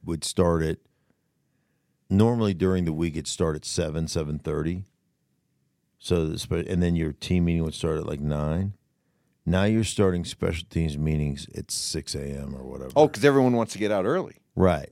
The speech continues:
Speaker 1: So you're
Speaker 2: Okay.
Speaker 1: starting at, s-, so everybody's rolling in there at, you know, at five thirty. Your six A M meetings, your team meeting starts at seven. You know, you meet till nine A M, and then you go, oh, you're on the practice field, right? And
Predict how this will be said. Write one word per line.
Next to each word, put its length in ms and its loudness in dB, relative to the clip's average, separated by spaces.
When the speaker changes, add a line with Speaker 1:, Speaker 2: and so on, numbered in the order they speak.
Speaker 1:
So 180 -2
you're 140 2
Speaker 2:
Okay. 80 -4
Speaker 1:
starting 340 4
at, 140 -2
s-, 220 -8
so 180 -2
everybody's 420 0
rolling 460 2
in 160 4
there 240 0
at, 160 -4
you 100 0
know, 120 2
at 80 -4
five 400 -2
thirty. 540 -2
Your 180 -6
six 420 0
A 60 2
M 320 2
meetings, 440 0
your 120 -10
team 340 0
meeting 240 2
starts 380 -6
at 100 -12
seven. 600 -4
You 120 -2
know, 80 0
you 220 0
meet 320 0
till 500 0
nine 420 -2
A 220 0
M, 240 -4
and 160 -6
then 120 -2
you 80 -6
go, 300 -6
oh, 60 -10
you're 200 -6
on 80 -8
the 80 -10
practice 540 -10
field, 320 -16
right? 380 -12
And 440 -2